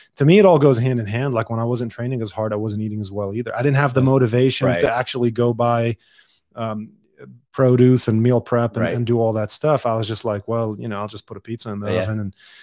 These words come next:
Speaker 1: and, and I'll just make a grilled cheese sandwich." That's one of my favorite things, by the way.
Speaker 2: Yeah.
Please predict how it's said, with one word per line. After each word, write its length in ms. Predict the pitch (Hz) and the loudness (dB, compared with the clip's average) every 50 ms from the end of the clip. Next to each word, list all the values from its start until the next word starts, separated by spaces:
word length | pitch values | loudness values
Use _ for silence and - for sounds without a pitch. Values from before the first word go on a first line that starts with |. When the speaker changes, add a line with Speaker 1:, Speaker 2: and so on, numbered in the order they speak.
| - _ _ - | -20 _ _ -10
Speaker 1:
and, 360 | 110 107 104 101 101 101 - | -8 -6 -6 -6 -6 -8 -10
and 260 | 117 110 104 104 104 | -10 -10 -8 -8 -8
I'll 160 | 104 110 113 110 | -6 -6 -4 -2
just 220 | 113 107 98 - | -4 -4 -4 -4
make 160 | 113 113 - | -6 -6 -6
a 60 | 110 | -8
grilled 260 | 107 98 110 113 107 - | -6 -4 -4 -4 -4 -4
cheese 240 | - - 113 110 | -6 -4 -2 -2
sandwich." 320 | - - 117 113 117 - - | -2 -2 -2 -2 -2 2 2
That's 180 | 180 185 - | 2 4 6
one 120 | 233 262 277 | 4 6 6
of 40 | 269 | 6
my 140 | 214 156 | 6 4
favorite 360 | - - 165 180 170 135 - - | 4 4 2 4 4 2 2 2
things, 220 | 131 147 151 123 | 0 0 0 -2
by 160 | 104 101 95 | -2 -4 -4
the 80 | 95 95 | -4 -6
way. 200 | 95 98 98 - _ _ | -6 -8 -10 -10 _ _
Speaker 2:
Yeah. 160 | _ 90 87 | _ -12 -12